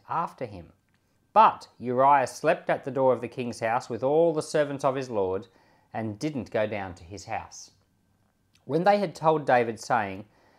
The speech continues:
"Uriah didn't go down to his house," David said to Uriah, "Haven't you come from a journey? Why didn't you go down to your house?" Uriah said to David, "The ark,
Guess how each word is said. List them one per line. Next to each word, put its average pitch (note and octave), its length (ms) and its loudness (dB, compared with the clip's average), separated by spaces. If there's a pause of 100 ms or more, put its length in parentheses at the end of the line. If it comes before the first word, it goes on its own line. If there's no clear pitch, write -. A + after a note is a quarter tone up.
(120)
"Uriah A#2+ 540 6
didn't C3 300 -6
go A2 120 -2
down A2 240 -2
to F#2+ 60 -8
his F2+ 220 -12
house," B2+ 480 -8 (500)
David F3+ 340 2
said C#3+ 260 -4
to B2+ 100 -10
Uriah, G2 560 -2 (340)
"Haven't F#3+ 320 -6
you F#3 100 -8
come C#3 280 -4
from B2+ 180 -2
a A#2 60 -4
journey? G#2 500 -8 (340)
Why E3 220 0
didn't D#3 380 -8
you F#3+ 100 -10
go D#3 220 0
down G2+ 280 -6
to C#3 120 -14
your F3+ 180 -2
house?" - 520 -8 (1000)
Uriah E3+ 400 6
said C#3+ 300 0
to C3 100 -8
David, F2 440 -6 (400)
"The C#3 220 -6
ark, D#3 400 2